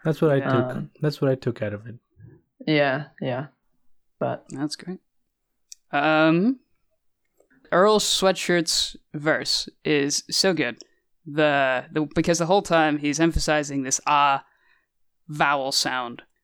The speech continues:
Speaker 2: Um, and it's just a great
Speaker 3: Assonance.
Speaker 2: it, oh, that's the word.
Speaker 1: Oh, God.
Speaker 2: Excellent. It's a great thing to notice. It catches your ear every time.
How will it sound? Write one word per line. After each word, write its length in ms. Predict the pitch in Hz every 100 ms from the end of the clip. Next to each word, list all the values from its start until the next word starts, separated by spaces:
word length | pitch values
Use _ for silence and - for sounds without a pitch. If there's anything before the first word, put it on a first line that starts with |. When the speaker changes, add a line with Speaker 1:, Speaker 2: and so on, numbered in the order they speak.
| _
Speaker 2:
Um, 500 | 131 131 131 127 135 - _ _ _ - -
and 60 |
it's 60 | 175
just 180 | 220 -
a 20 |
great 320 | 156 160 160 -
Speaker 3:
Assonance. 460 | 185 196 165 147
Speaker 2:
it, 180 | 156 - - _ - _ _ _ _ -
oh, 500 | 151 170 185 - - - _
that's 320 | 160 156 -
the 140 | 156
word. 360 | 135 135 135 131 - - 151
Speaker 1:
Oh, 140 | 127
God. 260 | 123 135 147
Speaker 2:
Excellent. 640 | 160 - 160 254 247 - - _ _ _
It's 80 | 202
a 20 |
great 220 | 233 277
thing 100 | 240
to 80 | 208
notice. 320 | 202 403 -
It 200 | 320 330
catches 420 | 240 233 - 240
your 160 | 226 214
ear 200 | 196 202
every 200 | 190 185
time. 420 | 170 175 175 175